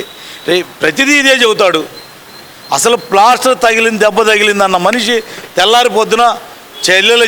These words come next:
చెప్పిన ఈ రోజు చెబితే తెల్లారి పొద్దున చెల్లెలు తీసేస్తే ప్లాస్టర్ తీస్తే అసలు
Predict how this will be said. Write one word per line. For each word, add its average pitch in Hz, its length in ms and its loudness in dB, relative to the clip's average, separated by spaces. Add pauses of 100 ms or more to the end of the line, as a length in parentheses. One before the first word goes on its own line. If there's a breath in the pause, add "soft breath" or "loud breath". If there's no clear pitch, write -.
చెప్పిన 208 260 0 (120)
ఈ - 80 2
రోజు 220 200 2
చెబితే 214 300 0
తెల్లారి 208 320 2
పొద్దున 196 340 -2
చెల్లెలు 190 300 0
తీసేస్తే 190 460 -2 (420 loud breath)
ప్లాస్టర్ 202 400 0
తీస్తే 247 260 0 (1500)
అసలు 208 160 -2